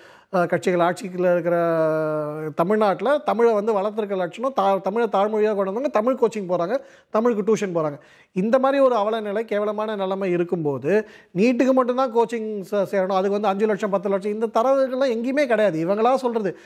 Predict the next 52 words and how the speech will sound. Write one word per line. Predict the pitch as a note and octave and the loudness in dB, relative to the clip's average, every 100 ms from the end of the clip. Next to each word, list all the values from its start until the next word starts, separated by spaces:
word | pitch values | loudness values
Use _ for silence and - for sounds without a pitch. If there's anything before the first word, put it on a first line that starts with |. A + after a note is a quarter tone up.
| - _ | -20 _
இதுக்கு | F3 F#3+ G3 | 0 2 4
தான் | G3+ G#3 | 4 2
வச்சுட்டு | G3+ F#3+ F#3 | -2 -4 -6
இருக்காங்க. | E3 C#3+ C#3+ D3+ | -6 -8 -8 0
மொதல் | F3+ A3 | 2 2
விஷயம். | - D#3 F#3 | 0 -2 0
ரெண்டாவது | D4 | 0
விஷயம், | C4 G#3 B3 | 0 -4 -4
போன | G#3+ A#3 G#3+ A3 | -2 -2 0 -2
ஆட்சியிலேயே | A3 A#3 G#3+ G#3+ | -4 -2 0 2
வந்து | F#3 D#3+ B3 - - - - | 0 0 -2 -4 -20 -20 -4
நீட் | G3 B3+ - | 2 2 4
கோச்சிங்க்கு | A3+ G3+ G3 G#3+ | 0 2 -6 0
அரசு | G#3+ B3 B3+ C4+ | 2 2 0 -2
நாங்க | A#3 A3 | -2 -2
நடத்துறோம்னு | G3+ G3 G#3 G3+ F3 | -4 -2 -4 -2 -4
சொல்லியிருக்காங்க. | D#3 C#3 A#2+ - _ - _ - | -4 -6 -10 -14 _ -20 _ -2
ஆ, | E3 D#3+ D#3 D3+ | 0 2 2 0
அப்ப | D#3 G3+ | 2 0
இருந்த | F#3+ G#3+ G#3 F#3+ | 2 2 2 2
கல்வித்துறை | F3 F3+ G3+ G3 F3 | -2 -2 -2 0 -2
அமைச்சர் | E3+ F#3+ E3+ | -2 -6 -6
திரு | E3 E3 | -6 -4
செங்கோட்டையன் | F#3+ G#3+ G3 | 2 2 2
வந்து, | F3+ A#3+ | 0 0
"நாங்களே | G3+ A3+ A#3 | 2 2 0
நீட் | A3 A3 A3 | 0 -4 -4
கோச்சிங் | G3+ F3+ | -4 -4
நடத்துறோம்னு" | E3 F#3 D#3 D3 | -4 -6 -6 -6
சொல்றாங்க. | C3 - - - | -8 -10 -20 -20
So, | - G#3+ | 0 2
இப்ப | G3+ | 4
நம்ம | F#3+ F3+ | 2 0
தமிழ்நாடு | F3+ F#3 C4+ C#4 A#3+ | 0 0 0 2 2
வந்து | A3 C4 | 0 -2
கல்வியில | F#3+ G3+ A3+ A3 | -4 -2 -2 -2
வந்து | G3+ G#3 A#3+ | -2 -2 -2
இந்தியாவிலே | G3+ F#3+ G#3 G#3 G#3+ | -2 0 2 2 0
முதல் | F#3+ F#3+ G#3 G#3 | -2 0 0 0
ர-, | F#3+ F3+ E3+ D#3+ | 0 0 0 0
ரெண்டு | F3+ F#3+ | -2 -2
மாநிலம், | F3+ F3+ F3+ E3 E3 | 0 0 0 0 2
முதல்லோ | F#3+ F#3 | 2 2
இல்லாட்டி | G#3 G3 F#3+ F3 | 2 2 0 0
ரெண்டாவது | F#3 F#3 F3+ | 0 -2 -4
பொசிஷன்லோ | - F3+ F#3+ | -6 -4 -2
நிறைய | F3 F#3 | 0 0
விஷயத்துல | E3 F#3 | -2 -2
இருக்கோம். | E3 A3+ | 0 2
ரொம்ப | G3+ F#3+ A3 | 2 2 0
நல்ல | F#3 A3 | 2 2
விஷயம், | G3+ - C#3+ | 0 -2 -8